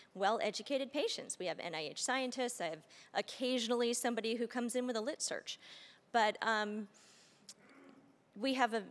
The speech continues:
you know, some patients who have no interest in discussing it.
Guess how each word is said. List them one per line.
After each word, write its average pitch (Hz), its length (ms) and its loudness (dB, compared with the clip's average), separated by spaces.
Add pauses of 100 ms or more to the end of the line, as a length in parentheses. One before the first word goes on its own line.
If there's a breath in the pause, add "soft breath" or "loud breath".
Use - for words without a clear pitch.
you 370 100 -4
know, 208 220 -2 (220)
some 226 240 0
patients 226 420 0
who 208 340 0 (260)
have 196 220 0
no 233 200 4
interest 277 360 -2
in 185 140 -8
discussing - 460 -4
it. 294 140 -2